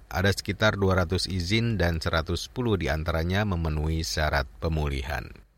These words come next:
Kita ke berita mancanegara. Topan Supernoru menghantam daratan Filipina.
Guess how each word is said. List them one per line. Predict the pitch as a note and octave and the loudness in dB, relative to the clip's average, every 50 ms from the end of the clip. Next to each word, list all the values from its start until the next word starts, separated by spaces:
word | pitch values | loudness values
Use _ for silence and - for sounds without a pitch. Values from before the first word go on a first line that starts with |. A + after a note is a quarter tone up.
| _ _ _ _ _ _ _ _ _ _ _ _ - - | _ _ _ _ _ _ _ _ _ _ _ _ -18 -8
Kita | - A#2+ A2+ - C3 B2+ | -6 -2 2 4 2 4
ke | - B2+ B2+ B2+ B2+ | 6 6 6 8 8
berita | B2+ B2+ B2 C3 B2 - B2 A#2+ | 6 6 4 2 4 4 4 6
mancanegara. | A#2+ A#2 A#2 A2+ B2 A2+ A2+ A2+ G2 F2 F2 E2 D2+ - - - - - - - - - - - - | 4 4 4 4 4 4 4 4 2 2 4 4 4 2 0 -2 -6 -14 -18 -20 -20 -20 -20 -14 -2
Topan | - A#2+ A2+ A2 C3+ C#3 C3+ C3+ | 0 0 4 6 6 4 4 4
Supernoru | - - C3 A#2+ B2+ B2 B2+ C3+ C#3 C#3 C3 G2 | 0 0 0 2 2 2 4 4 6 6 6 4
menghantam | E2+ F2 F#2+ G2+ G#2 G#2 F#2+ G2 G2 - A2 A2 A2+ A2+ G#2+ | 4 4 4 4 4 4 4 2 4 4 6 6 6 4 2
daratan | G2 F#2+ G2 F#2+ F#2 - G2+ F#2+ F#2+ F#2+ F#2 | 4 4 4 4 4 4 4 4 2 0 -2
Filipina. | - - G2 F#2 F#2 - - G2 F2 D#2 D2+ C#2+ B1+ - | 0 0 0 0 0 0 0 0 2 2 0 -2 -4 -6